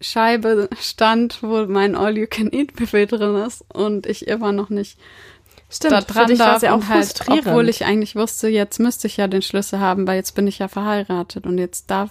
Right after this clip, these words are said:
Speaker 1: äh, bin ich ja in einer festen
Speaker 2: Ja.
Speaker 1: Beziehung, also verheiratet. Ich wusste, dass ich heiraten werde und für mich war das okay und ich wollte das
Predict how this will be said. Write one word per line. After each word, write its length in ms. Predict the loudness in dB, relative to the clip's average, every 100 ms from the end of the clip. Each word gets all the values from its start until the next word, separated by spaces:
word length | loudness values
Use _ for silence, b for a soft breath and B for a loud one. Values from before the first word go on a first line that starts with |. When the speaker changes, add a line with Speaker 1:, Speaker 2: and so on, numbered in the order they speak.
| -6
Speaker 1:
äh, 240 | -6 -6 -2
bin 180 | -2
ich 140 | 0 0
ja 200 | 0 2
in 140 | 2
einer 200 | 4 2 B B B
festen 340 | 0 2 4 2
Speaker 2:
Ja. 40 |
Speaker 1:
Beziehung, 360 | 2 4 4 4
also 220 | 2 0
verheiratet. 600 | -2 2 2 2 0 -2
Ich 160 | -8 -4
wusste, 260 | -4 -2 -4
dass 160 | -4
ich 160 | -8 -4
heiraten 400 | -2 -2 -4 -2
werde 260 | 0 2
und 120 | 0 0
für 120 | 2
mich 280 | 2 0 0
war 160 | 0
das 220 | 0 -6 -10
okay 380 | -4 0 2
und 120 | 2 -2
ich 160 | -2
wollte 340 | 0 0 -2 -4
das 280 | -4 -6